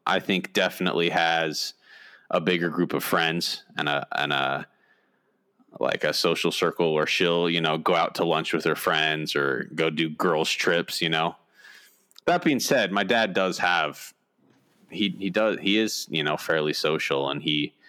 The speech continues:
he does have some, like, he's going to a, a football game with one of his old buddies, uh, a Steelers football game in the, in the fall, uh, guys trip. But, but overall, my mom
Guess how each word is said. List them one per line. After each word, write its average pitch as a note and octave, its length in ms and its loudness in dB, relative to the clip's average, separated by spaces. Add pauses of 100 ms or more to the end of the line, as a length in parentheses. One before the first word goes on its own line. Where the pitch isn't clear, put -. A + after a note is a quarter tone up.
(400)
he G2+ 140 0
does G2+ 220 2
have E2 360 0
some, D2+ 640 -2
like, E2+ 120 -2
he's G#2 200 2
going A2+ 320 4
to - 260 0
a, E2+ 280 2 (120)
a E2 40 -2
football G2 360 2
game D2+ 240 0
with D2+ 160 -4
one E2 180 0
of D#2 100 -2
his E2+ 160 0
old D#2+ 240 0
buddies, E2 600 0 (240)
uh, D2 400 -2
a E2 80 0
Steelers E2 500 0
football D#2 360 0
game D2 280 0
in D2 80 -2
the, C#2+ 200 0
in D2 80 -4
the D2 100 -4
fall, D2 500 -2 (1040)
uh, D2+ 140 -2
guys E2 320 0
trip. D2 380 -2 (120)
But, F2+ 320 2 (720)
but A2+ 200 2
overall, A2+ 680 2
my F2 180 0
mom F#2 380 0